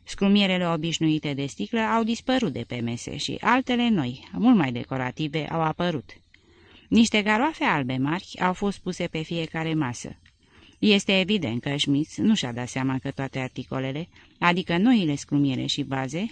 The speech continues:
nu au apărut doar pentru un spectacol. Folosirea lor ca aparate de supraveghere portabile este încă unul din cele mai bine păstrate secrete din blocul sovietic. Ceaușescu și Elena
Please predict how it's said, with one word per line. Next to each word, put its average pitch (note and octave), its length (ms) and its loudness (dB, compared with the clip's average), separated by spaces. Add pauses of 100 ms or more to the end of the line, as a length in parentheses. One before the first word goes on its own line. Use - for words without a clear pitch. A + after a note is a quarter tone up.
(120)
nu A#3 280 6
au C3+ 120 4
apărut B2+ 400 -2
doar C3+ 180 -4
pentru C3+ 300 -2
un C3 100 0
spectacol. C3+ 640 -6 (640)
Folosirea G3 640 2
lor C3 180 -2
ca C#3 200 0
aparate C#3 480 -4
de C3 120 -6
supraveghere C3+ 720 -4
portabile C#3 720 -6 (320)
este A3 440 2
încă C4+ 300 6
unul C#3 320 0
din D3 160 2
cele D#3+ 240 -2
mai D3 180 0
bine C#3+ 240 0
păstrate C#3 520 -6
secrete C3 520 -6
din D3+ 180 2
blocul C#3+ 320 -4
sovietic. F#3+ 640 -6 (800)
Ceaușescu E3+ 580 0
și D#3 160 -2
Elena C#3 500 0